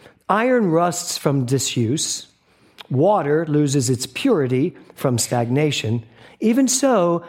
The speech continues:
does inaction sap the vitality of the mind." So, how active are you in the pursuit of your own dreams?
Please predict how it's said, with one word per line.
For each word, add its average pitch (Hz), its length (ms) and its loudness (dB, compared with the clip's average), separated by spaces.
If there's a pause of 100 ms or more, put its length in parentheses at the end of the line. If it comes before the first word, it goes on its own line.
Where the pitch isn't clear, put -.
(160)
does 156 220 2
inaction 185 1160 0 (280)
sap - 580 0
the 143 80 2
vitality 127 920 0 (200)
of 107 200 -2
the 113 80 2
mind." 98 600 -2 (1900)
So, - 380 0 (960)
how 220 300 -2
active 226 500 0
are 202 240 0
you 113 480 -2 (440)
in 165 220 2
the 156 80 2
pursuit 196 960 0 (1040)
of 156 140 0
your 165 160 2
own 160 180 2
dreams? 117 600 -2